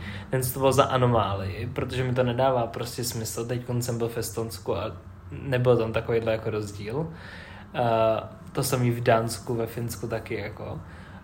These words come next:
Eh, ale v té Rize to fakt bylo jako hustý. Jak bylo světlo. Hrozně moc světla. Během noci,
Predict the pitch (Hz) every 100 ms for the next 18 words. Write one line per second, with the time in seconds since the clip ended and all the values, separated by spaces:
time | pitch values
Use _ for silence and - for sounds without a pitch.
0 | - - 117 110 107 110 - - - -
1 | 120 123 117 117 - 139 127 123 123 123
2 | 123 120 123 127 131 - - 120 127 120
3 | 123 - 101 98 - - 131 123 127 123
4 | - 127 113 113 76 - - - - 135
5 | 123 127 123 143 131 127 - - 123 117
6 | - 98 - - - - - - - -
7 | - 131 117 113 110 107 110